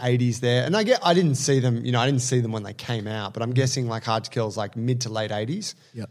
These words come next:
Speaker 1: So I probably saw that stuff when I was, like, I don't know, ten, twelve.
Speaker 2: Ten, yep.
Speaker 1: So maybe we're talking, like, ninety-five.
Speaker 2: Sure.
Speaker 1: Ninety-three, ninety-five. I was born in eighty-three for reference. You know, and so I had an older brother and an older sister. And so J T and I were talking about before, like, hol-, school holidays and stuff. You go to the video shop.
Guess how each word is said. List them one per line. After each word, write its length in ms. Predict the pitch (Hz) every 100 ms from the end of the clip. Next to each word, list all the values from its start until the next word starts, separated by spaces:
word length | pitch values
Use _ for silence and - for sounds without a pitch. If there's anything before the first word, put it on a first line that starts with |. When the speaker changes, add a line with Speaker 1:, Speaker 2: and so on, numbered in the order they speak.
| _
Speaker 1:
So 160 | - 202
I 80 |
probably 300 | 180 196 180
saw 280 | 147 - 135
that 160 | 135 123
stuff 300 | - 120 123
when 80 | 117
I 100 | 110
was, 140 | 104
like, 400 | 104 95 90 - _ _ _ _ -
I 140 | 101
don't 120 | 107 101
know, 180 | 107
ten, 360 | 107 - 127 127
twelve. 460 | 120 123 143 196 -
Speaker 2:
Ten, 100 | 110
yep. 160 | 107 -
Speaker 1:
So 140 | - 165
maybe 160 | 175
we're 80 | 180
talking, 320 | - 151 139
like, 200 | 131 123
ninety-five. 760 | 123 120 123 - 117 101 101 - _ -
Speaker 2:
Sure. 200 | - 131
Speaker 1:
Ninety-three, 420 | 135 131 135 135
ninety-five. 580 | 127 117 110 - - - _ _ _ _ _
I 60 | 135
was 80 | 127
born 240 | 135 135
in 100 | 123
eighty-three 460 | 120 113 - 117 104
for 140 | -
reference. 460 | 110 110 - - - -
You 140 | 180 170
know, 100 | 139
and 80 |
so 100 | 135
I 100 | 147 147
had 80 |
an 80 | 127
older 180 | 127 123
brother 200 | 127 123
and 100 | 117
an 60 | 117
older 180 | 107
sister. 400 | 107 156 139 143
And 100 | 131
so 260 | 123 123 120
J 220 | 117 135
T 120 | 123 127
and 100 | 110
I 40 |
were 40 | 107
talking 220 | 120 113
about 140 | 113
before, 400 | 110 - 127 127
like, 180 | 120 113
hol-, 200 | - 123
school 240 | - 135 117
holidays 340 | 117 110 110
and 80 | 107
stuff. 300 | - 113 -
You 60 | 113
go 160 | 120
to 60 | 113
the 80 | 104
video 360 | 113 120 113
shop. 360 | 113 120 110